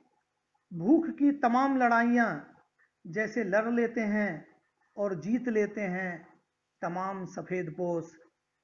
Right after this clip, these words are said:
तिक्रम से चुनाव। यहाँ वैसे लोगों की व्यथा कथा है जो नित्य प्रतिदिन भूख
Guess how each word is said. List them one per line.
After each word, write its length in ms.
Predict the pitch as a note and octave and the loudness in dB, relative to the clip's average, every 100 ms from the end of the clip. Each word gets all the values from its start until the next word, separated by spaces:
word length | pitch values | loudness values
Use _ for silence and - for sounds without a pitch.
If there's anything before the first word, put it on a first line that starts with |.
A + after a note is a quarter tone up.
| _ | _
तिक्रम 360 | G3+ - G#3 G#3+ | -18 -14 -12 -12
से 180 | G#3 A3+ | -12 -14
चुनाव। 480 | A3+ A3 A3 E3 - _ _ _ _ _ _ _ _ _ _ _ _ _ _ _ _ _ _ _ _ _ _ _ _ _ _ _ _ _ _ G#3+ | -12 -10 -10 -12 -16 _ _ _ _ _ _ _ _ _ _ _ _ _ _ _ _ _ _ _ _ _ _ _ _ _ _ _ _ _ _ -4
यहाँ 220 | A3+ C#4 | -2 0
वैसे 280 | A3 G#3+ C#4+ | -2 0 2
लोगों 360 | B3+ B3 B3+ C4 - - _ _ | 2 2 0 -2 -8 -20 _ _
की 100 | - | -8
व्यथा 320 | G#3+ G#3+ G#3 A#3 | -4 -4 -2 -4
कथा 300 | A3+ G#3 G#3+ | -4 -4 -4
है 180 | G3+ G#3+ C#4 - _ _ _ _ _ _ _ _ - | -2 -4 -6 -12 _ _ _ _ _ _ _ _ -10
जो 180 | G#3+ | -4
नित्य 880 | C4+ A3+ G#3+ B3 C4 - - _ C#4+ C4 | -2 -2 -2 -2 -2 -6 -16 _ -8 -6
प्रतिदिन 500 | - G#3+ B3 A3 B3+ | -6 -6 -6 -2 0
भूख 340 | A#3+ D#3 G#3 | 0 -2 -6